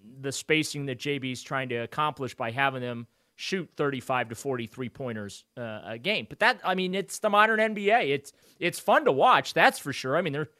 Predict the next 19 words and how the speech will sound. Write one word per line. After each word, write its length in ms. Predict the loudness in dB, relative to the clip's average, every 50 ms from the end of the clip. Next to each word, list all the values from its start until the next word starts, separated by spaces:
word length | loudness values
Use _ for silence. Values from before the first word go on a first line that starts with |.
| _ _ _ _ _ _ _ _ _ _ -6
uh, 120 | -4 -4 -4
you 80 | -4 -2
know, 200 | -2 -2 -2 -4 -4 -4 -4 -4 -4 -2
they're 240 | 2 2 4 4 4
the, 100 | 2 2
uh, 220 | 2 2 2 0 -4 -10 -16 -16 -16 -18 -18 -18 -18 -16
hottest 560 | -10 -4 2 4 6 6 6 6 4 2 0
offense, 680 | 2 2 2 2 2 0 -2 -2 -2 -4 -6 -8 -8 -4
uh, 260 | -2 -2 0 0 -2 -2 -2
in 160 | -2 -2 0
the 100 | -2 -2
league 360 | -2 -2 -2 -2 -4 -6 -8
for 140 | -8 -8 -4
the 80 | -4 -2
last 340 | 0 0 0 -2 -4 -6
month 280 | -4 -2 -2 -2 -4 -6
and 120 | -10 -10
a 60 | -10 -6
half. 580 | -2 0 0 0 0 -2 -4 -6 -10 -16 _